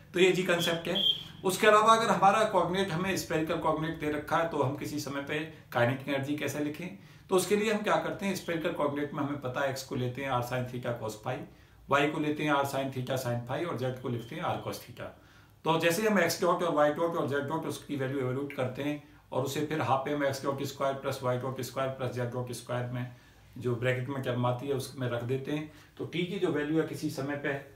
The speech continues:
वो हमें मिलती है किसी समय पे इस केस में हाफ एम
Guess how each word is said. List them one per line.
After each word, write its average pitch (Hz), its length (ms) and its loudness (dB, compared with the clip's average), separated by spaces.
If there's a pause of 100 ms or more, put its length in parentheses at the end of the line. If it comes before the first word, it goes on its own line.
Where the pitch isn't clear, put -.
(180)
वो 131 100 2
हमें 139 200 2
मिलती 151 300 -4
है 151 80 0
किसी 143 260 -4
समय 135 240 -4
पे 139 240 -4 (180)
इस 127 140 -6
केस 131 280 -4
में 135 260 -6 (160)
हाफ 139 420 0
एम 135 320 -2